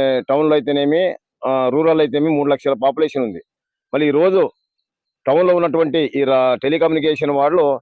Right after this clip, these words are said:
ఒక డ్రైనేజ్ లేదు, ఒక రోడ్ లేదు. వాళ్ళ సెవెంటీన్, ఎయిటీన్ నుంచి చాలా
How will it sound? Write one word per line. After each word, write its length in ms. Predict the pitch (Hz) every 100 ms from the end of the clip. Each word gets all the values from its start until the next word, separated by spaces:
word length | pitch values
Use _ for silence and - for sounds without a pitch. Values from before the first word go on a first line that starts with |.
| _ -
ఒక 160 | 117
డ్రైనేజ్ 460 | 123 120 135 156 156
లేదు, 160 | 151 156
ఒక 160 | 139
రోడ్ 280 | 123 127 131
లేదు. 220 | 131 101 - - - - _ _ _ _ -
వాళ్ళ 400 | 127 147 151 131
సెవెంటీన్, 500 | 113 135 165 151 175
ఎయిటీన్ 320 | 165 147 165
నుంచి 540 | 165 151 160 143 160 - _ _ -
చాలా 240 | 123 147